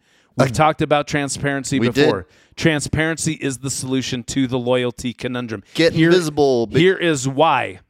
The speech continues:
Speaker 1: Get
Speaker 2: Go on.
Speaker 1: visible. Here's why.
Speaker 2: Yeah.
Speaker 1: You can come in. So if I'm in, if I'm in this interview,
Speaker 2: Uh-huh.
Speaker 1: I say, "Listen, interviewer, I am fiercely loyal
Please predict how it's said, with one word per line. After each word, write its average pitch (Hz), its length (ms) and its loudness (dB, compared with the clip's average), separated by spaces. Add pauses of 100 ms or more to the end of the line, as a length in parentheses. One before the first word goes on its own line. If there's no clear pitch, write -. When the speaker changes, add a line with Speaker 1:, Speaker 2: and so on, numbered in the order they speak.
(120)
Speaker 1:
Get 156 160 0
Speaker 2:
Go 123 120 2
on. 117 80 2
Speaker 1:
visible. 110 480 -4 (260)
Here's 160 320 0
why. 135 380 2
Speaker 2:
Yeah. 113 180 4 (320)
Speaker 1:
You 156 220 0
can 180 160 -6
come 185 240 -2
in. 156 100 -6
So 175 160 4
if 151 80 0
I'm 202 220 2
in, 190 220 -4
if 143 120 -8
I'm 175 200 -4
in 190 100 -6
this 165 180 -6
interview, 120 500 -6 (120)
Speaker 2:
Uh-huh. 110 400 0
Speaker 1:
I 156 140 2
say, 147 420 0 (160)
"Listen, 135 540 -4 (200)
interviewer, 127 800 -4 (300)
I 156 140 2
am 147 200 -4
fiercely 156 800 -2
loyal 131 600 -2